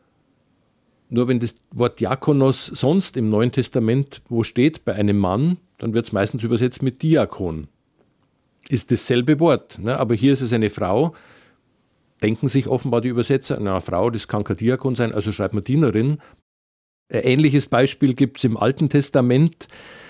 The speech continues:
im Buch Numeri, wo Männer im Heiligtum Dienst tun. Also als Priester oder die, äh, haben da offenbar eine Aufgabe zu erledigen. Dasselbe Wort steht, äh, an einer anderen Stelle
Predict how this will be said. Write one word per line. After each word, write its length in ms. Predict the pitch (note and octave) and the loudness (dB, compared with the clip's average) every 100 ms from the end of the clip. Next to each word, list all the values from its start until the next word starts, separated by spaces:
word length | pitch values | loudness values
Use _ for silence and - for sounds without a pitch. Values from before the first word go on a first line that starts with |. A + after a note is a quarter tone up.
| - - | -20 -12
im 180 | A#2 G2 | -8 -2
Buch 380 | A2 G#2+ - - G#2 | 0 0 -4 -12 -14
Numeri, 800 | - A#2 C#3+ D3+ C#3 C3+ C3+ B2+ A2+ _ _ _ - - | -4 0 4 4 4 6 4 2 -4 _ _ _ -16 -2
wo 340 | G#2+ G#2+ G2+ _ - | 2 2 0 _ -2
Männer 640 | A2 A2+ C3+ C3+ C3 - _ _ _ _ _ _ - | 2 4 4 4 2 -2 _ _ _ _ _ _ -6
im 240 | A2 - | -4 0
Heiligtum 680 | G2 A#2 B2+ - B2+ A#2+ E2+ - | 2 2 0 0 0 2 -2 -2
Dienst 520 | A#2+ C3 - - - - | 2 2 2 -8 -14 -8
tun. 440 | - G#2 F#2 D2 - _ _ _ _ _ _ _ _ _ _ _ - | 2 2 2 -4 -16 _ _ _ _ _ _ _ _ _ _ _ -18
Also 360 | - D#2+ - D#2 - | -16 -14 -16 -18 -20
als 180 | - | -20
Priester 500 | - A2 A#2+ - A2+ | -2 2 2 2 0
oder 300 | G2 F2 F2+ | 0 0 -2
die, 140 | F2+ F2+ | -2 -4
äh, 280 | E2+ F#2 D#2+ - - - G3 _ _ - - - | -4 -8 -12 -16 -20 -20 -20 _ _ -20 -20 -14
haben 300 | - A#2+ A#2 | -6 -2 -2
da 120 | F#2+ A2 - - | -2 -4 -6 -6
offenbar 300 | B2 - A2+ | -6 -2 0
eine 180 | A2+ A2 | 0 0
Aufgabe 360 | A2+ - G#2+ G2+ | -2 -2 -2 -2
zu 140 | A#2+ | -2
erledigen. 560 | A#2 G#2 G2+ G2 E2+ D#2+ - - - - - | 0 2 2 0 -4 -10 -16 -20 -20 -18 -6
Dasselbe 520 | G#2 - C#3+ F#3 C#3 | -4 2 2 4 2
Wort 380 | G#2+ D#3 - - | 2 0 -2 -8
steht, 480 | - C#3 C#3 - - | 0 2 2 -6 0
äh, 40 | |
an 360 | B2 A#2 A2+ A2+ | 2 2 2 2
einer 180 | A2 A2 | 2 2
anderen 280 | C3 D3+ | 2 0
Stelle 500 | - D3 C#3+ D#3 D#3+ | 0 2 4 4 4